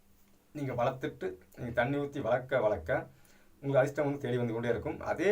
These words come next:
சமயத்துல வந்து அந்த நந்தியாவர்த்தம் பூவை பறிச்சு நீங்க இறைவனுக்கு மாலை கட்டி போட்டீங்க அப்படின்னாச்சுன்னா, இன்னும் கூடுதலாக அதிர்ஷ்டம் தேடி, தேடி வந்து கொண்டே இருக்கும். அதிர்ஷ்ட தேவதை கூடவே இருப்பாள்.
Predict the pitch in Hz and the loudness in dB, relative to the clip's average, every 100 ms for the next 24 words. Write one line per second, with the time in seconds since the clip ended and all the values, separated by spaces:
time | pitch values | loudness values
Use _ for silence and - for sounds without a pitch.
0 | 214 170 147 143 131 123 165 196 - - | 6 4 2 2 0 2 0 -2 -6 -4
1 | 120 117 143 170 160 143 135 160 156 127 | -2 -2 0 0 0 -4 -2 -2 0 0
2 | 131 - 151 131 123 143 135 123 131 135 | 0 -4 -4 -2 -2 -2 -2 0 0 0
3 | 127 123 123 123 113 110 104 107 156 165 | -2 -4 -4 -2 -2 -2 -4 -2 -4 -4
4 | - - - 127 175 165 160 160 156 151 | -16 -20 -10 -6 -4 -4 -4 2 6 6
5 | 131 131 139 127 123 117 131 135 131 123 | 6 2 -4 -2 -2 -2 0 0 0 -2
6 | 120 113 170 - - 139 - 147 123 131 | -2 -2 -4 -8 -6 -6 -6 -6 -4 -4
7 | 143 131 131 123 95 80 - | -4 -4 -4 -2 -2 -2 -4